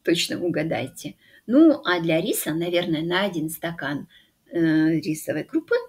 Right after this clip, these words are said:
нужно взять три стакана воды. Итак, ребята, с вами была Надежда Николаевна. Нажимайте колокольчик, эм,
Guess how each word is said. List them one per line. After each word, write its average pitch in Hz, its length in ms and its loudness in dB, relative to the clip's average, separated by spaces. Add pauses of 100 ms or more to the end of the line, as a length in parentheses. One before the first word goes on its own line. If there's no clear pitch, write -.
(160)
нужно 165 280 -4
взять 220 340 -4
три 285 140 -4
стакана 185 440 -8
воды. 135 320 -12 (920)
Итак, 196 200 2
ребята, 214 440 0
с - 140 -8
вами 330 220 4
была 226 240 0
Надежда 214 420 -4
Николаевна. 175 680 -2
Нажимайте 254 480 2
колокольчик, 185 720 -4 (720)
эм, 190 460 0